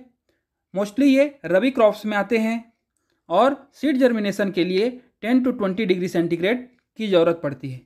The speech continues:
This is the reason why it attack tobacco during the winter in India but fails to infect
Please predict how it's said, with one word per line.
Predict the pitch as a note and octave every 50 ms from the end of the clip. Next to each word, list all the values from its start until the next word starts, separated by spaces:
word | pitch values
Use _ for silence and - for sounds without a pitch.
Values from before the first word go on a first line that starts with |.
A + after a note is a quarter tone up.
| _ _ _ _ _ _ _ _ _ _ _ _ _ _ _ _ _ _ _ _ _ _ _ _ _ _ _ _ _ _ _ _ _ _ E3+
This | A#3+ D4 C#4+ -
is | C#4+ C4+ A#3+
the | B3+ B3
reason | - A3+ G#3+ G3 A3+ G#3+ G3+ F#3+
why | G3+ G3 F3+ F3 A#3+ B3 - -
it | G3 B3 B3 - G3 G3+
attack | G3+ - G#3+ A3 - -
tobacco | - E3+ E3 E3+ E3+ - A3+ A#3+ C4 B3+ B3 - _ _ _ _ -
during | D#3 F#3 G#3+ B3 C#4 C4+ B3+
the | A#3+ B3 A3+
winter | F3+ E3 F3+ F#3+ F#3+ G3+ B3+ B3
in | B3 G#3+ F3+
India | E3+ F3+ F#3+ G3+ A3+ A3+ G3+ F3+ F#3 A3+ - _ _ _ _ _ _ _ _ _ _ _ _ _ _ _ _ _ _ _ _ -
but | D3+ F3+ A#3 C4+ B3+ - - - _ _ _ _
fails | - A#3 C4+ D4 C4 -
to | - C4+
infect | A#3 A3 G3 - - F#3+ F#3 F#3+ - -